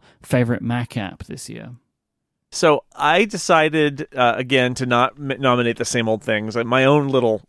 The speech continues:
Speaker 2: Hall of Fame, right? My own little Lifetime Achievement Awards where, like, you know, I'm not gonna pick Logic or Final Cut or B V
Speaker 1: This was
Speaker 2: Edit or
Speaker 1: my thing.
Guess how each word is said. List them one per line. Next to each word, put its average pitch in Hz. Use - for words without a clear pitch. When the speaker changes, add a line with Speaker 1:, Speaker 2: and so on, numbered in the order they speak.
Speaker 2:
Hall 123
of 104
Fame, 92
right? 92
My 101
own 110
little 95
Lifetime 101
Achievement 123
Awards 104
where, 101
like, 101
you 117
know, 98
I'm 131
not 131
gonna 135
pick 113
Logic 90
or 85
Final 90
Cut 95
or -
B 104
V 151
Speaker 1:
This 190
was 220
Speaker 2:
Edit 202
or -
Speaker 1:
my 196
thing. 127